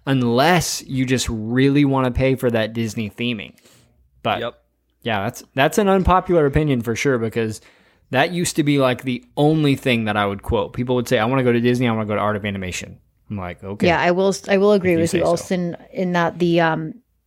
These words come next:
Speaker 3: the lobby and the, the pool area, like, the theming there is really great as well. But exactly what you said about the rooms, I don't like the theming in the rooms for whatever reason. I think they knocked it out of the park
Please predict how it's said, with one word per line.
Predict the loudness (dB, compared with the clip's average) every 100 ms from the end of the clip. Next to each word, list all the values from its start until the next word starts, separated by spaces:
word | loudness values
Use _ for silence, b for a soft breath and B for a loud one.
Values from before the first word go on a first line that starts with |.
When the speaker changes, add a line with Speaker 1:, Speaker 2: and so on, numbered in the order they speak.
| _ _ _ _ _ -12
Speaker 3:
the | -2 0 0
lobby | 0 0 2 0 0 2 2
and | 2 0 0 0
the, | 0 0 -4
the | -8
pool | -8 -4 0 2
area, | 2 2 2 4 2
like, | 2 -2
the | -4
theming | 2 4 4 4 4
there | 4 4 4
is | 0
really | 0 0 0
great | 0 -2 -2
as | 0
well. | 2 2
But | 0
exactly | -2 -6 -6 -2 0 0 0
what | -4
you |
said | -4 -2
about | -2 -2
the | -2
rooms, | -2 -2
I |
don't | -2 -2
like | -2
the | -2
theming | -2 -2 -2 -2
in | -2
the | -4
rooms | -2 -2 -2 -2
for | 0
whatever | 2 0 0 0
reason. | -2 -4
I | -6
think | -8 -6
they | -4
knocked | -6 -6 0 2 2 0
it | 0
out | 2 2
of |
the | -2
park | -2 0 0 -4